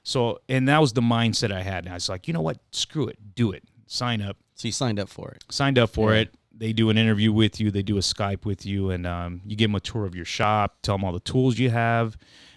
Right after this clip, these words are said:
Speaker 1: and you gotta send 'em in videos of you forging and stuff like that, right?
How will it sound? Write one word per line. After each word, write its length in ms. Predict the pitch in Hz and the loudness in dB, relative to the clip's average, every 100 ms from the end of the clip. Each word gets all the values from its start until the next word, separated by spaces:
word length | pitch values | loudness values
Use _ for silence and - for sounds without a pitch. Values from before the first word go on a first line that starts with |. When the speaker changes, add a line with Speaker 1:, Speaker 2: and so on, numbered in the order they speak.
| - | -4
Speaker 1:
and 120 | 110 | 0
you 40 | |
gotta 160 | 104 92 | 0 -2
send 220 | - 101 | -4 -2
'em 120 | 95 | -2
in 100 | 95 | -2
videos 540 | 90 98 98 98 95 92 | 0 0 0 0 -2 -4
of 120 | 90 _ | -8 _
you 120 | 104 92 | -14 -14
forging 640 | - 110 107 98 104 101 | -4 0 0 0 -2 -2
and 100 | 95 | -2
stuff 220 | - - | -4 -8
like 160 | 80 82 | -10 -14
that, 200 | 71 - | -16 -12
right? 300 | - 117 - | -10 -10 -10